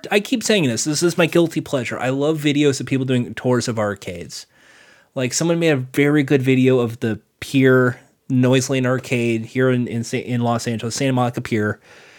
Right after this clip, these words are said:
That's, like, my, one of my favorite hometown arcades.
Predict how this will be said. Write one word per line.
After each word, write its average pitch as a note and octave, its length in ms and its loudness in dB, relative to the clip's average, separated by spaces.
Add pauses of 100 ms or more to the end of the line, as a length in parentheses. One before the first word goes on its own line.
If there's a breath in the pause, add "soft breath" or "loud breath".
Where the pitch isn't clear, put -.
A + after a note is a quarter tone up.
(200 loud breath)
That's, C3+ 260 0
like, C#3+ 140 -2
my, C3 160 -2
one B2+ 220 -2
of B2 40 0
my A#2+ 60 -2
favorite B2+ 460 0
hometown B2 720 -2
arcades. A2 880 -4